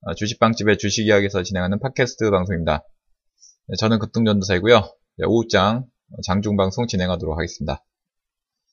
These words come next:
자, 우선 코스피 시장, 코스닥 시장, 자, 양시장이 좀 엇갈리는 모습이 현재 나오고 있는데,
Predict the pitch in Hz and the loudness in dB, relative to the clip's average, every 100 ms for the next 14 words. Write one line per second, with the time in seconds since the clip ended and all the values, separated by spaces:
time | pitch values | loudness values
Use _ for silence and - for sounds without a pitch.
0 | _ _ 113 110 127 147 143 139 170 170 | _ _ 4 4 6 2 2 0 -2 -2
1 | - 170 160 143 143 123 117 147 131 - | 0 0 0 2 2 2 0 -2 0 0
2 | - 113 87 80 - _ - 90 104 - | 2 2 2 -4 -14 _ -2 0 0 0
3 | 135 131 127 123 123 - 147 143 127 113 | 0 0 0 0 2 4 2 2 0 0
4 | 113 95 95 104 95 92 135 135 123 107 | -2 -4 -6 -6 -4 -4 -4 -8 -6 -2
5 | 90 90 90 117 107 | -2 -2 0 2 2